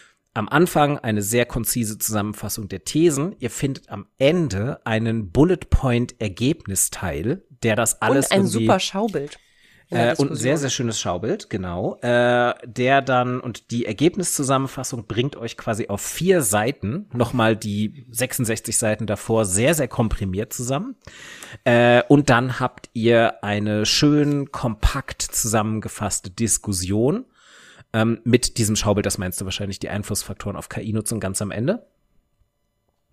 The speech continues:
Speaker 1: Meinst du das? Die, äh, fast die, also einundsechzig. Das sind so diese ganzen Bezüge zu, na, es wäre das letzte Schaubild des
Speaker 2: Ja,
Speaker 1: Textes.
Speaker 2: genau.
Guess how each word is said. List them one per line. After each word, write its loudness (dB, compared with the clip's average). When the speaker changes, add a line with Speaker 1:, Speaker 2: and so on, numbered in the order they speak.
Speaker 1:
Meinst -6
du -6
das? 0
Die, -2
äh, -2
fast -2
die, -2
also 0
einundsechzig. 2
Das -8
sind -2
so -6
diese -6
ganzen -6
Bezüge -4
zu, -2
na, 0
es 0
wäre 4
das 0
letzte -4
Schaubild -4
des -14
Speaker 2:
Ja, 6
Speaker 1:
Textes. -6
Speaker 2:
genau. 2